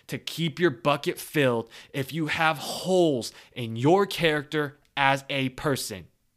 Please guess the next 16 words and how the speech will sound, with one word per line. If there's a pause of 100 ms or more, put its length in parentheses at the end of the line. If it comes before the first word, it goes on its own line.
(340)
So
be
clear
on
your
definition
of
success. (520)
Be
clear
on
your
desired
future
life
process